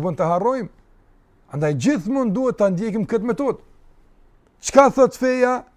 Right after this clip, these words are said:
për këtë punë?" Feja thot kështu, nga se Allahu thot kështu, nga se pejgamberi sallallahu alaihi wasallam thot kështu,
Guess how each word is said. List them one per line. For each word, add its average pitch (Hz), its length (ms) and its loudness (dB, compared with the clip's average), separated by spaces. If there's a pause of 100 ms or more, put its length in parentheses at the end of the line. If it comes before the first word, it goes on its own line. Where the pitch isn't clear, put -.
(140)
për 233 120 4
këtë 233 220 -2
punë?" 185 260 -4 (600)
Feja 190 320 0
thot 180 240 -8
kështu, 233 440 -2
nga 151 240 -2
se 170 200 -4
Allahu 151 540 0
thot 180 200 -4
kështu, - 460 -2
nga 151 140 -2
se - 180 -6
pejgamberi 170 560 -2
sallallahu 185 240 -6
alaihi 214 120 -4
wasallam - 20 -8
thot 185 180 -6
kështu, 240 340 -4